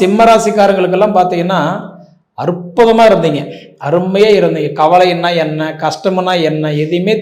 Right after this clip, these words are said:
தெரியாம ஒரு காலத்துல நல்லா இருந்தீங்க. ஆனா கிட்டத்தட்ட இப்ப வந்து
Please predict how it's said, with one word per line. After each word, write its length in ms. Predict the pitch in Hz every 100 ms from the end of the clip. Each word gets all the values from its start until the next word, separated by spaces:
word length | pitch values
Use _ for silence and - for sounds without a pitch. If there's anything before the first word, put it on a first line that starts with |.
| 175
தெரியாம 400 | 170 175 190 196
ஒரு 80 | 156 151
காலத்துல 320 | 160 160 180 143
நல்லா 180 | 151 160
இருந்தீங்க. 280 | 143 139 123 _ _ _ _ _ _ _ _
ஆனா 140 | 170 208 208
கிட்டத்தட்ட 440 | 240 226 226 226 247 226 185 165 147 147 190
இப்ப 160 | 180 226
வந்து 160 | 220